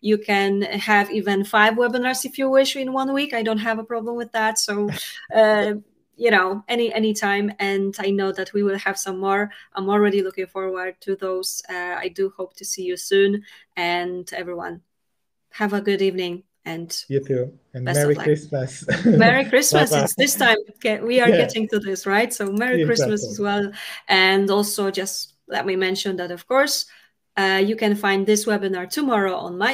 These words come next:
Speaker 1: I V F Answers, and there are all previous webinars right there. Uh, also with Doctor Vladimir Silva,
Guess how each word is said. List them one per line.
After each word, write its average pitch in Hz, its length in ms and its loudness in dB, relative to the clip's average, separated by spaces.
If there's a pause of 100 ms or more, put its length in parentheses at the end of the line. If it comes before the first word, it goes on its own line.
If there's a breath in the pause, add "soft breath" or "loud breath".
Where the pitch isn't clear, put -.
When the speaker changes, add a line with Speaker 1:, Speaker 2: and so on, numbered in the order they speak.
(100)
Speaker 1:
I 233 60 -4
V 220 100 0
F 214 140 -4
Answers, 196 480 -4
and 185 180 -8
there 175 100 -4
are - 140 -10
all 233 360 4 (120)
previous 196 460 -2
webinars 180 480 -6
right 240 240 -2
there. 202 280 -4 (380 soft breath)
Uh, 180 380 0
also 320 280 -4
with 196 180 -4
Doctor 202 280 -10
Vladimir 196 400 -2
Silva, 220 500 -4